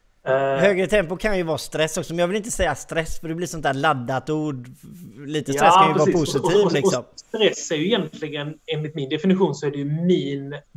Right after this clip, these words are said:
Speaker 1: min känsla jag får av, av hur jag tar till mig det som, som, som ges, liksom. Så att, så det, det, jag kan ju ha, jag kan bli stressad av lågt tempo, eh, det kan man också bli. Så att där, därav så,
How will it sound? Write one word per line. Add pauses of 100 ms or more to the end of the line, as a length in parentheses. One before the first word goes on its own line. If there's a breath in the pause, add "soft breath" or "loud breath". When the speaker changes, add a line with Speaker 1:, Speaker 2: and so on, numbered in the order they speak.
(140)
Speaker 1:
min
känsla
jag (140)
får
av, (320)
av
hur
jag
tar
till
mig
det
som, (100)
som,
som
ges,
liksom.
Så
att,
så
det, (360 loud breath)
det,
jag
kan
ju
ha, (180)
jag
kan
bli
stressad
av
lågt
tempo, (300)
eh,
det
kan
man
också
bli.
Så
att
där,
därav
så,